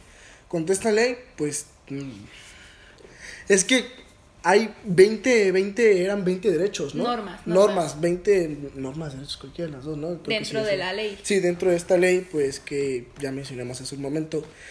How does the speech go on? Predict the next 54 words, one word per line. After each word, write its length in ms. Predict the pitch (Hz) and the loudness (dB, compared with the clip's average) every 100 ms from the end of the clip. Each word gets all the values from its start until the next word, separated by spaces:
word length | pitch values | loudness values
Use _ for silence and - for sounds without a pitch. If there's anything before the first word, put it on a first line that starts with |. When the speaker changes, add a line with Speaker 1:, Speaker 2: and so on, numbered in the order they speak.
| - - - | -18 -20 -6
Speaker 1:
Y, 140 | 151 | -4
pues, 260 | 147 151 151 | -2 -4 -2
este, 520 | 170 - 196 190 175 | -2 4 6 6 6
Speaker 2:
Ya 140 | 175 | 6
Speaker 1:
hay 100 | 196 | 6
Speaker 2:
depende 360 | 233 - 240 226 | 4 0 -4 -4
de 140 | 196 | -4
cuál. 300 | 190 254 208 214 | -6 -6 -6 -4
Speaker 1:
No, 560 | 196 190 190 214 262 | -4 -2 2 4 4
pues 160 | 185 175 | 2 -2
sí, 220 | 208 285 - | 0 0 0
pero 180 | 196 190 | 2 2
es 100 | - | 0
que 280 | 247 226 - | 2 2 2
hay 140 | 220 | 2
varias 340 | 233 247 254 | 4 2 2
de 60 | 233 | -2
estas 320 | 233 254 226 | -2 0 0
normas 560 | 190 185 196 240 269 - | 0 0 0 -2 -4 -8
que 160 | - | -6
no 120 | 160 175 | -4 -2
se 120 | 220 | 0
llegan 180 | 220 196 | 0 0
a 80 | |
cumplir 320 | 180 165 160 208 | -2 -4 -2 -2
y 80 | |
solo 240 | 214 214 220 | 0 0 0
cinco 300 | 208 196 214 | 0 -2 0
las 160 | 170 | 0
toman 240 | 170 180 180 | -2 -4 -4
en 140 | 156 | -4
cuenta, 300 | 151 196 220 | -2 -4 -4
las 200 | 151 131 | -8 -10
demás 300 | 123 135 165 | -10 -6 -6
ya 120 | 170 | -4
les 160 | 175 143 | -4 -4
vale, 240 | 165 165 | -6 -6
pues, 180 | - - - - | -8 -18 -20 -10
puro 200 | 156 156 | -8 -8
pepino. 520 | - - 170 175 156 - - - - - | -12 -6 -2 -2 -2 -10 -20 -20 -20 -18
Son 360 | - 160 165 170 - | -4 0 0 0 0
las 320 | 170 170 170 | 2 4 2
que 160 | - | 0
más 240 | 185 202 226 | 4 4 4
se 100 | 269 | 2
cuentan 420 | 254 254 254 269 | 4 4 4 0
y 60 | 214 | 0
las 160 | 165 | -4
que 100 | - | -6
más 160 | 143 180 | -4 0
repiten 520 | 226 226 226 226 226 | 0 0 -4 0 0
en 100 | 185 | 0
la 60 | 147 | -6
escuela, 560 | - - 170 190 254 | -6 0 2 2 -2